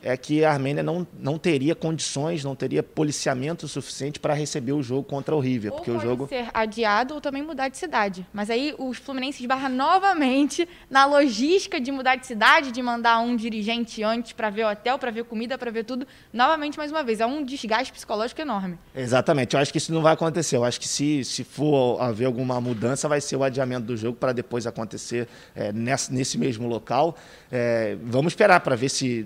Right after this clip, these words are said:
Speaker 1: se quinta-feira teremos mesmo esse jogo, um jogo, como a gente disse, muito importante. Se o Fluminense vence, o Fluminense coloca um pé e meio na próxima fase da Libertadores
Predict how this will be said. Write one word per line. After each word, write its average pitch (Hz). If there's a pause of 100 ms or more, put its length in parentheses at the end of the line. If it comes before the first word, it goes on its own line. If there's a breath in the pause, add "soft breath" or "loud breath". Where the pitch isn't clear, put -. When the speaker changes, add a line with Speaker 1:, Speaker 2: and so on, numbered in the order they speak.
Speaker 1:
se -
quinta-feira 139
teremos 139
mesmo 123
esse 120
jogo, 139
um 135
jogo, 131
como 131
a 127
gente 131
disse, 127
muito 139
importante. 131 (340 loud breath)
Se -
o 131
Fluminense 147
vence, 127
o -
Fluminense 147
coloca 147
um 139
pé 156
e 165
meio 151
na 139
próxima 139
fase 131
da 127
Libertadores 123